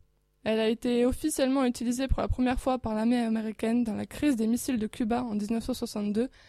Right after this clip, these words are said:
et pendant la guerre du Vietnam. Hedy Lamarr, malheureusement, n'a jamais tiré profit,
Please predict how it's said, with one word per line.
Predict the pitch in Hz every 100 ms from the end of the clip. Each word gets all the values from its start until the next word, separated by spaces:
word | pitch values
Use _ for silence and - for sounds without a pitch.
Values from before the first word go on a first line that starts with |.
| - -
et | 240
pendant | 285 285
la | 262
guerre | 247 262
du | 240
Vietnam. | 220 226 208 208 202 - -
Hedy | 269 320
Lamarr, | 320 302 330
malheureusement, | 262 254 254 262 294 294
n'a | 240
jamais | 226 254 262 277 262
tiré | - 262 247
profit, | - - 302 285 - 302 294 285 269